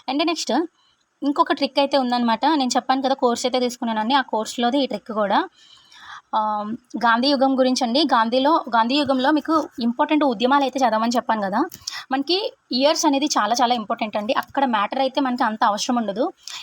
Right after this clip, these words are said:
ఎక్కువగా మనకి ఒక ఫోర్, ఆ,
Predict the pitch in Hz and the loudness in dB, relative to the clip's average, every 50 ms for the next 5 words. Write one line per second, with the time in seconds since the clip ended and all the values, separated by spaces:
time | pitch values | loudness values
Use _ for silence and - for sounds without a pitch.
0 | - 262 254 - - 339 349 349 349 269 226 220 - 269 311 392 - _ _ - | -6 -6 -4 0 2 2 4 4 2 2 0 -2 -4 -4 -4 -4 -6 _ _ -10
1 | - - - 330 311 - - 269 254 277 302 302 349 403 415 - - _ _ _ | -6 -2 0 0 0 2 4 4 6 6 4 4 2 0 0 -4 -6 _ _ _
2 | _ _ _ _ - - _ - - 214 208 202 202 | _ _ _ _ -20 -12 _ 0 2 2 4 2 2